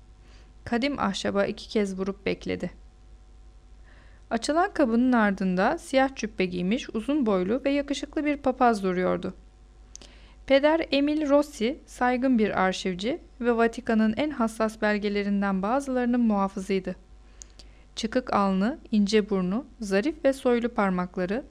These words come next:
yontulmuş gibi duran yüzüyle heykele benzerdi. Hafifçe kadınsı bir hareketle eğildi. "Kardinalim, sizi burada ağırlamak büyük şeref."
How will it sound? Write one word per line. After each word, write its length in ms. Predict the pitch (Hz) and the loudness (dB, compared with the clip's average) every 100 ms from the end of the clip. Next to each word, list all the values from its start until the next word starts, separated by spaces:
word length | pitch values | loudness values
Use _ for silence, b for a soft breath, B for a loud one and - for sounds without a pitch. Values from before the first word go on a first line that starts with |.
| - | -4
yontulmuş 560 | 202 196 - 214 294 | -2 -2 -2 -4 -4
gibi 200 | - 214 | -6 -4
duran 220 | 208 202 202 | -2 0 0
yüzüyle 520 | 196 196 208 202 196 | 0 0 0 0 0
heykele 400 | 202 196 196 202 | -2 -2 -2 0
benzerdi. 540 | 202 185 175 175 180 - - - b b b b b b | 0 0 -2 -4 -8 -14 -18 -20 b b b b b b
Hafifçe 460 | - 294 403 - 311 | -6 -2 -4 -2 -2
kadınsı 500 | 311 262 254 247 247 | 2 2 2 0 -2
bir 100 | 240 | 0
hareketle 500 | 214 202 196 190 226 | 0 0 -2 -2 0
eğildi. 480 | 202 185 175 175 175 - b b b - | 2 0 -2 -6 -8 -14 b b b -20
"Kardinalim, 680 | - 202 190 190 185 180 262 - - - | -10 -2 -2 -2 -4 -2 -6 -10 -20 -20
sizi 360 | - 202 190 190 | -10 -6 -4 -4
burada 240 | 190 190 | -4 -2
ağırlamak 600 | 196 190 185 185 180 180 | 0 0 0 -2 -4 -4
büyük 220 | 190 185 | -2 -2
şeref." 300 | - 185 180 | -2 -4 -4